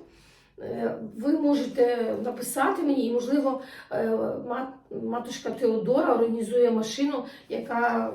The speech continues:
якщо у вас декілька чоловік, вона вас забере і відвезе туди. Тому що,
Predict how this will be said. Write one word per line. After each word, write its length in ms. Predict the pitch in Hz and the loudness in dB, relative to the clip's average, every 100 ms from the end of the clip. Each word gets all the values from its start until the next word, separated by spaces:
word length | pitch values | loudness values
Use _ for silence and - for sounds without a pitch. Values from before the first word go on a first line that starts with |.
| 202 | -6
якщо 220 | 226 - | -6 -2
у 60 | 226 | -2
вас 100 | 220 | 0
декілька 320 | 226 - - | -2 -2 -4
чоловік, 360 | - 247 320 | -4 0 -2
вона 160 | 247 240 | -2 -6
вас 200 | 220 208 | -4 -4
забере 300 | 214 214 254 | -4 -2 -2
і 40 | |
відвезе 360 | 220 190 202 226 | -2 -4 -2 -2
туди. 380 | 220 202 - - - _ - - | -4 -6 -6 -8 -14 _ -20 -10
Тому 180 | 226 247 | 0 0
що, 280 | 247 254 | 4 2